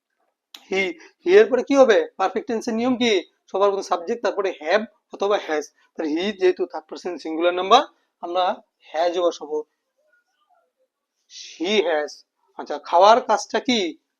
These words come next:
খাওয়ার ইংরেজি কি? eat। আচ্ছা, has এর পরে কি হয়?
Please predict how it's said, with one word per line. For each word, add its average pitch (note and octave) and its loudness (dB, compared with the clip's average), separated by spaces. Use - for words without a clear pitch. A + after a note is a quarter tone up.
খাওয়ার G#3 10
ইংরেজি A#3+ 0
কি? A3 0
eat। G3+ -6
আচ্ছা, C#3 -10
has F3 0
এর A#3 6
পরে A3+ 2
কি G#3+ -2
হয়? G#3 2